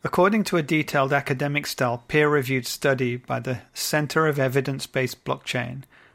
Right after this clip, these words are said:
and reported in the Financial Times, quote, "Outside of crypto land,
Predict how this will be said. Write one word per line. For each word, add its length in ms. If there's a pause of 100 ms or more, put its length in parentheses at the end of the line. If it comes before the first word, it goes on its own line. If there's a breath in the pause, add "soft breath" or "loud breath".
and 140
reported 480
in 100
the 80
Financial 560
Times, 680
quote, 480 (680 soft breath)
"Outside 420
of 180
crypto 380
land, 460